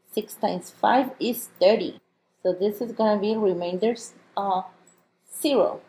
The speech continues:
That will be the remainder. Okay, so that means that the percentage goes here,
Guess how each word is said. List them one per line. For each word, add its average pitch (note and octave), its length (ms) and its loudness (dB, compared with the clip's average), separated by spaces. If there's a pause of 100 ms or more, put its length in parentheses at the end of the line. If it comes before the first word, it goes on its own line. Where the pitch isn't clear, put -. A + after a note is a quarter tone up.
(340)
That G3 160 2
will F#3+ 80 -2
be F#3+ 120 -4
the F#3+ 140 0
remainder. E3 480 -6 (680)
Okay, A3 440 0
so A#3 260 6
that A3 260 6
means D#4 340 2
that C4 160 2
the G#3+ 80 4
percentage G3 680 0
goes C#4 300 2
here, F#4 420 0